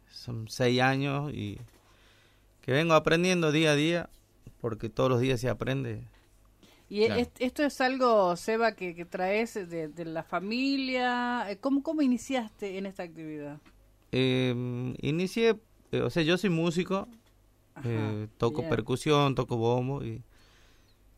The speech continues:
Speaker 1: bueno, nació porque no encontraba primero quién me arregle el, mi bombo. No encontraba,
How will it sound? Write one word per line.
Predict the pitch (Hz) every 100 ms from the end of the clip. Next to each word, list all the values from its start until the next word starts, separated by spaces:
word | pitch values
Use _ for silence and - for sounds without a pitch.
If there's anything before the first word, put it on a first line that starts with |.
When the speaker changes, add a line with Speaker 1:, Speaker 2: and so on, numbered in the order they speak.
| -
Speaker 1:
bueno, | 196 214 170
nació | 160 170 214 226
porque | 214 170
no | 147 160
encontraba | 160 165 160 170 143
primero | 135 147 151 131
quién | 143 139
me |
arregle | 127 139 135 123
el, | 107 101 120 110 - -
mi | 107
bombo. | 113 160 135 107 - - - _ _ -
No | 113 113
encontraba, | 123 131 127 131 151 160 165 151 127 117